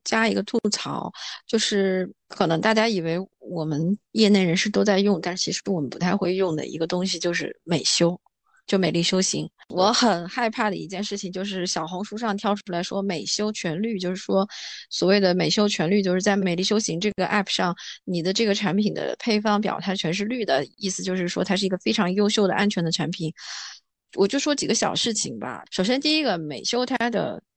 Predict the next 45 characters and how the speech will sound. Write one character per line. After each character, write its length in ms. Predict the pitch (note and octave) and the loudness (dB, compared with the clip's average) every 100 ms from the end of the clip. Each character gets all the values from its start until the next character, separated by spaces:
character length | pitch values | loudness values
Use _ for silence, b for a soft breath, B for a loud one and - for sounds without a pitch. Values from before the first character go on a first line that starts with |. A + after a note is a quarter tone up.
| _ | _
打 240 | - - - | -6 -6 -6
分 320 | B3 A#3+ B3 | -2 -2 -2
标 260 | B3 B3+ | 2 2
准 220 | B3+ F3+ B2+ | 2 -2 -2
就 140 | F#3 | -4
是 280 | F3 F#3 E3 B B | -2 0 -2 B B
它 140 | - D4 | -6 -2
是 100 | D#4 | -2
只 180 | - | -4
看 220 | - B3+ B3+ | -2 -2 0
原 180 | D3 | -2
料 160 | D3+ A3 | 0 -2
打 200 | G3+ - | -2 -8
分 200 | - D#3+ | -8 -8
的， 160 | E3 - - _ | -8 -10 -16 _
只 120 | - C4+ | 2 2
看 200 | - G4 | 6 4
原 120 | C#4+ | 4
料 100 | D#4+ | 2
打 140 | D4+ F3 | 0 0
分 120 | G#3+ | -2
就 80 | C4 | -2
出 100 | D#4 | -4
现 100 | D#4 | -2
我 80 | C#4 | -2
们 80 | - | -2
刚 140 | C4 | -4
才 180 | C4 F3+ | -2 -4
说 200 | - B3+ | -2 -2
的 100 | A3 | -2
很 160 | F3+ | -4
多 160 | A2 A#3+ | -4 -2
的 80 | D4+ | 0
问 180 | B3 G#3+ | 0 0
题。 300 | - A#2 - B B - | -2 -4 -10 B B 0
打 120 | A#3+ | 0
比 140 | A3 | 2
方， 260 | G3 A#3 A#3+ | 2 2 2
你 280 | G3 - - | -2 -4 -10
一 100 | - | -4
道 160 | A3+ A3 | 0 2
水 160 | G#3+ G#3 | 2 0
煮 140 | F3+ | 0
牛 200 | D#3 D3 | -2 -2
肉， 240 | G3 F3 | 0 -2